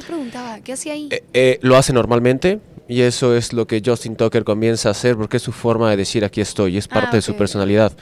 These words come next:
Speaker 2: Que empiecen a quitarlo y todo el mundo, y se vuelve un momento viral donde empieza tanto Travis Kelce y después Patrick Mahomes
Speaker 1: A
Speaker 2: a
Speaker 1: patear.
Speaker 2: esta imagen reiterativa donde patean el sujetador, porque es, la función es eso, eh,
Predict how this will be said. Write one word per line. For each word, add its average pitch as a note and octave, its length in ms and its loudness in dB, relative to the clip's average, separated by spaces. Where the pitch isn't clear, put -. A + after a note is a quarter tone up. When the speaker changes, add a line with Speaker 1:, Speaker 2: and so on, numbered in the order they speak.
Speaker 2:
Que E3 100 2
empiecen E3+ 320 4
a D#3 80 6
quitarlo D3+ 420 6
y C#3 40 4
todo C#3 160 6
el C3+ 60 4
mundo, C#3 140 6
y C3 60 4
se B2 80 2
vuelve A#2+ 160 4
un B2 60 4
momento A#2 260 6
viral A#2 360 8
donde G#2 260 4
empieza A2 520 4
tanto G2 400 2
Travis A2 340 4
Kelce G2+ 520 2
y - 80 -2
después G#2 320 0
Patrick G#2+ 340 2
Mahomes G#2+ 520 2
Speaker 1:
A A#3+ 40 -12
Speaker 2:
a A3+ 40 -10
Speaker 1:
patear. G#2+ 240 6
Speaker 2:
esta G#2+ 720 6
imagen A#2+ 720 2
reiterativa G#2+ 760 6
donde G2 240 2
patean A2 800 4
el G#2+ 160 0
sujetador, A2 720 4
porque G2 260 0
es, - 380 -6
la G#2 140 2
función A2+ 380 0
es G#2+ 140 0
eso, G#2 380 2
eh, E2+ 140 -4